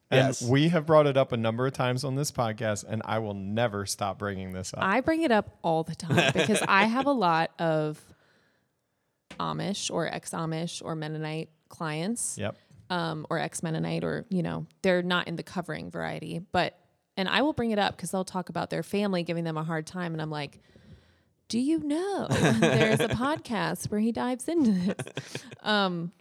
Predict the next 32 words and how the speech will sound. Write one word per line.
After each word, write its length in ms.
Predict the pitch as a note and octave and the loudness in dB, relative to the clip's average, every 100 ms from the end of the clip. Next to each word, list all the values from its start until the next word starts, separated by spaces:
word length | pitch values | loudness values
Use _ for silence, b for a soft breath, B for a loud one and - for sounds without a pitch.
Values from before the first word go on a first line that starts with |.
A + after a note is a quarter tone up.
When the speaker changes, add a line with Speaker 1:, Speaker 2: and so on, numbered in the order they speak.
| _ - | _ -8
Speaker 1:
It 120 | - | -2
Speaker 3:
yeah. 140 | F3+ D#3+ | 4 4
Speaker 1:
literally 380 | D3 D#3+ D#3+ F3+ | 4 2 2 4
Speaker 3:
And 120 | G3+ | 6
I, 80 | G3+ | 6
Speaker 1:
has 100 | A3 | 6
Speaker 3:
and 120 | G#3+ | 8
Speaker 1:
to 60 | A3 | 8
Speaker 3:
they 80 | |
Speaker 1:
do 340 | G#3+ A2+ G#2+ A#2+ | 6 4 0 0
with 300 | A#2 B2+ - | 0 -2 -4
Greek 420 | A#2 B2 D#3 C#3+ | 0 0 -2 -4
medical 520 | A#2+ A2+ A2+ B2 A2+ | 0 0 0 -4 -4
texts 580 | - A2 G#2+ - - - | -6 -10 -10 -8 -8 -6
Speaker 3:
Yep. 240 | F#3+ F3 - _ _ A2+ | -2 -2 -4 _ _ -6
Speaker 1:
and 160 | A2 | -2
their 160 | A2 A#2 | 0 2
understanding 600 | B2+ B2+ - B2 A#2+ A2+ | 2 0 0 0 0 -2
of 120 | G#2+ | -2
sexuality 760 | A2+ G#2 - G#2+ G2 F#2+ F#2+ F#2+ | -2 -2 -2 -2 -2 -2 -4 -4
and 140 | F#2+ | -2
what 160 | G2 G#2 | 0 -2
it 160 | - - | -6 -6
is 400 | A2+ A2 G#2+ - b b b | -4 -2 -4 -8 b b b
and 200 | A#2 B2 | -2 2
reproduction 640 | B2 C3 B2 A#2+ - A2 | 2 0 0 0 0 -6
and 140 | G#2+ G2+ | -6 -4
how 160 | G#2+ G#2 | -4 -4
it 60 | |
works. 520 | G#2 G2+ - - - - | -4 -6 -6 -10 -10 -8
Speaker 3:
Yeah. 220 | F#3 A2+ | -6 -2
Speaker 2:
Yeah. 120 | G#2+ | -4